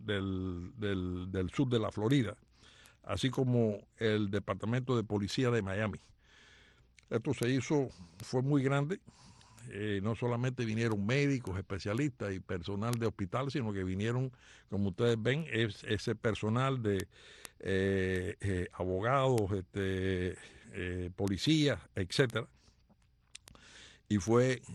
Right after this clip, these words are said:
muy buena porque se hizo con la colaboración de la policía, el F B I, etcétera, y trajeron bastantes pruebas y bastantes,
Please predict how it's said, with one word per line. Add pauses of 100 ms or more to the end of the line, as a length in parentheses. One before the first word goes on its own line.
(140)
muy
buena
porque
se
hizo
con
la
colaboración
de
la
policía,
el
F
B
I,
etcétera, (420)
y
trajeron
bastantes
pruebas
y
bastantes,